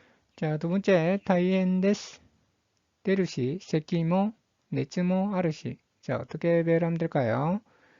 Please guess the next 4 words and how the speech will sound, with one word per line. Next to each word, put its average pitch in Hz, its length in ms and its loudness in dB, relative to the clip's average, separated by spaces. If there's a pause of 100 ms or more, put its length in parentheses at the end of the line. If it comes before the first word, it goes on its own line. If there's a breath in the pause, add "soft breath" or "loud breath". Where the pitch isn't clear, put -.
(380 soft breath)
네츠모, 180 920 0
아르시, 185 540 -2 (160)
세키모, 175 1000 0
사삼, 151 640 0